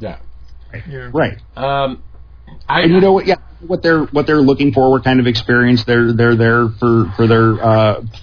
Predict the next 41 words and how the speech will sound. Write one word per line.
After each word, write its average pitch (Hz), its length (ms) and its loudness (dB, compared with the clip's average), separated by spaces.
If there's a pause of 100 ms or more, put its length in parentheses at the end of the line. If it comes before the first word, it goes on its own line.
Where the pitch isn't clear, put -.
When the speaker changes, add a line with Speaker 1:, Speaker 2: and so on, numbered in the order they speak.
(120)
Speaker 3:
Funko 113 480 2
Pop 104 340 0
Con 107 280 0
exclusive 101 580 -2
figures 98 500 0
and, 98 260 -2
and 98 320 -2 (400)
all 110 180 4
of 113 40 6
this 117 140 2
other 117 160 2
stuff. 120 260 -2
It's, 143 180 -2 (140)
it's 170 220 2
weird. 180 240 0
You 147 140 -6
can't 160 280 -4
look 135 220 -2
at 139 140 0
it 139 100 -2
as 117 160 -2
a 113 60 -2
convention. 117 680 -2 (340)
I, 131 160 2
I 127 160 0
look 139 260 0
at 147 160 0
it 123 100 -4
as 110 100 -2
a 107 40 -6
little 117 240 -2
city 113 400 0
that 101 180 -4
sets 101 260 -6
up 101 160 -4
within 98 280 -2
a 90 40 -2
city - 460 -6
because 110 420 2
I've 117 180 0
been, 120 280 2